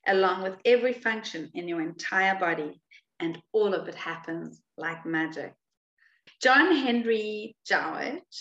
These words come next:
Jowett, who was a Presbyterian preacher and writer who lived from eighteen sixty-four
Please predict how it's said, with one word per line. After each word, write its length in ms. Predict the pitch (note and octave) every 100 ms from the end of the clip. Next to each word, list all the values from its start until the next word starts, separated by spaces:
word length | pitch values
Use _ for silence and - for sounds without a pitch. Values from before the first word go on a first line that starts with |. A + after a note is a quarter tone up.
| - - _ _ _ _ _ _ _ -
Jowett, 500 | E3 C#3+ D3+ - F#3+ - - - - - -
who 300 | G3+ F3+ E3+
was 260 | E3+ D#3+
a 120 | F3
Presbyterian 840 | - B3 C#4 - - E3+ E3+ E3+ -
preacher 460 | - G#3 G#3+ -
and 340 | A3+ - G3 F#3+
writer 480 | D#3+ D#3 E3 E3+ E3
who 180 | E3+ E3
lived 240 | D#3+ E3
from 280 | - E3 E3
eighteen 400 | F#3+ F#3 G3 G#3
sixty-four 920 | G#3 - - - D#3+ - G3+ D#3 F3+